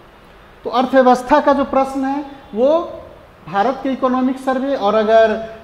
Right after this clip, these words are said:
बिहार के इकोनॉमिक सर्वे और बिहार के अर्थव्यवस्था में जो समसामयिकी परिस्थिति में जो परिवर्तन आने जा रहा है या जो परिवर्तन हुआ है, वहाँ से प्रश्न पूछे जाते हैं। चौथा जो हमारा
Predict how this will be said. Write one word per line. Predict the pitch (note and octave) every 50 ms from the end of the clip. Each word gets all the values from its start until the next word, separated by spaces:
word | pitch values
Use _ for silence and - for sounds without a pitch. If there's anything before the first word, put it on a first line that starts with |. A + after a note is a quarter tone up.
| - - D#3
बिहार | D#3+ F#3 G3+ A#3+ C4+ C#4
के | C#4 C#4+
इकोनॉमिक | C#4 C4 C4+ A#3+ A3+ A3+ A3 G#3+ G#3+ A3
सर्वे | G#3+ - E3 D3+ C#3+ D3+ F3+
और | G3 F#3
बिहार | F3+ G#3+ F3+ F3+ A#3+ C4+ C#4+
के | C#4 D4 D4 C#4 C#4 C#4 - - - - - - -
अर्थव्यवस्था | G#3+ A#3 A3+ B3+ B3 B3+ A#3+ - - C4
में | C4 C4+ C4
जो | B3+ C#4 C4+ - - - - - - - - - - - - - - - - - - - - - - - - - - - - - - - - - - -
समसामयिकी | B3+ B3 A#3 A3+ C4 A#3+ A#3+ A#3+ C4 C4+ C4 C4+ D#4
परिस्थिति | - - B3+ B3+ B3 - - B3 A3+ - C#4+ C#4+
में | C#4 C#4+
जो | - C#4
परिवर्तन | - - B3 A#3 A3+ G#3 A3+ A3+ A3 - C#4 C#4
आने | C4+ B3+ A#3 A3+ A3
जा | F#3+ F#3+ F3+
रहा | F3+ F3+ F#3 G3+
है | A3
या | A#3
जो | A#3 G#3+ C4+ C4
परिवर्तन | C4 B3+ B3 A#3+ G#3+ A#3 A3+ A3+ C4 C4
हुआ | B3 G#3 G3+ G3+ G3 F#3+ F#3+
है, | F3+ D#3 C3 A#2+ - - - - - -
वहाँ | G3 G#3+ G3 B3 C#4
से | C4 C4+
प्रश्न | B3+ - D#3 - - G3+ F#3+
पूछे | D#3 F3 D#3 - - D3
जाते | B2+ B2+ A2+ A2 - A#2+ A2+
हैं। | A#2 A2 - - - - - - - - - - - - - - - - - - - - - -
चौथा | A#3+ A#3 A3+ - C#4 D#4+
जो | D4+ D4+ D4
हमारा | C#4 C#4 C#4 C4+ C4+